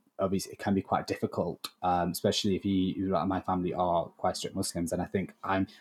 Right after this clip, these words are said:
I'm sort of glad that I took the time to speak to them, make them understand, and it's not happened overnight, it's taken years, but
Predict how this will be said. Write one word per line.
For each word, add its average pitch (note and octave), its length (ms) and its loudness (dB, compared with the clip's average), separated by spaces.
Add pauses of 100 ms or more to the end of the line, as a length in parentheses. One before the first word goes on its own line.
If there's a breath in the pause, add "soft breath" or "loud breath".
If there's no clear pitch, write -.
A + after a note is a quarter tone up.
(100)
I'm G2 100 2
sort G2+ 180 2
of - 60 -20
glad F#2 240 0
that F2 100 4
I E2+ 60 2
took - 160 -8
the F#2+ 100 -6
time F#2 300 0
to F#2 360 2
speak - 280 10
to - 120 -4
them, F#2 180 4
make G2+ 140 4
them F#2+ 140 2
understand, F#2+ 500 6
and F#2 160 6
it's E2 180 2
not A#2 140 10
happened G#2+ 260 6
overnight, F#2 460 2
it's F#2 100 -2
taken F#2 360 4
years, F#2+ 320 6
but F2+ 240 4